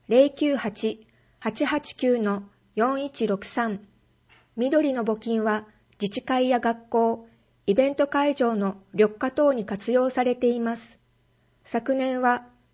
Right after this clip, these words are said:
百六十五万四千五十四円の募金が集まりました。皆様の協力ありがとうございました。募金は、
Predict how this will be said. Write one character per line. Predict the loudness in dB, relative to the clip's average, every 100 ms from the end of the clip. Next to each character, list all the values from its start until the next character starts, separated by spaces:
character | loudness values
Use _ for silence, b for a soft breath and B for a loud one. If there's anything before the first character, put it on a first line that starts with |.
| -6
百 | 0 2
六 | 2 2 0
十 | 0 0
五 | 0 0
万 | -2 -4 -6 _ _
四 | -4 -4
千 | 0 2 2
五 | 2 2
十 | 4 2
四 | 4 2
円 | 0 -2
の | -2 -4 -4
募 | -4
金 | -2 -2
が | -2 -2
集 | -2
ま | -2
り | -2
ま | -4
し | -8 -6
た。 | -6 -6 -14 _ _ _ _ _ _ _
皆 | -4 -2
様 | -2 -4 -4
の | -4
協 | 0 2 2
力 | 2 2 0 0
あ | -2
り | -2
が | -2
と | -2 0
う |
ご | 0
ざ | 0
い | -2
ま | -2 -8
し | -6
た。 | -6 -6 -10 _ _ _ _ _ _ -4
募 | -4
金 | -2 -2 0
は、 | 0 0 -6